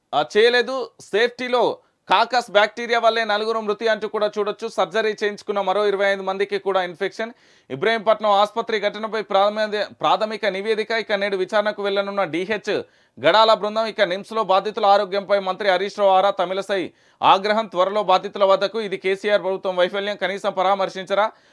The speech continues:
అపోలో మహిళలను పరామర్శించిన బండి సంజయ్, రేవంత్ అంటూ కూడా ప్రధాన అంశానికి కూడా హైలైట్ చేసిన పరిస్థితి.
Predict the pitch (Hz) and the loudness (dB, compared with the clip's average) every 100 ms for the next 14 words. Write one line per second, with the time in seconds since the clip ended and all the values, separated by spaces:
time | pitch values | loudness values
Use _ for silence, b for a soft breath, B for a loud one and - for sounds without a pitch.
0 | b - 156 220 226 196 190 214 220 196 | b -2 0 2 4 4 2 2 -2 -2
1 | 190 190 196 196 208 196 196 180 156 185 | 2 4 4 0 -6 -10 -6 -2 2 2
2 | 202 196 196 208 175 190 185 180 180 175 | 0 0 2 2 2 0 0 -2 -2 0
3 | 175 165 165 175 175 160 170 160 160 147 | 2 2 0 0 -2 -2 -4 -4 -8 -2
4 | 165 175 147 139 147 - 165 139 120 - | 2 2 0 -4 -6 -6 -4 -2 -4 -8
5 | 104 | -16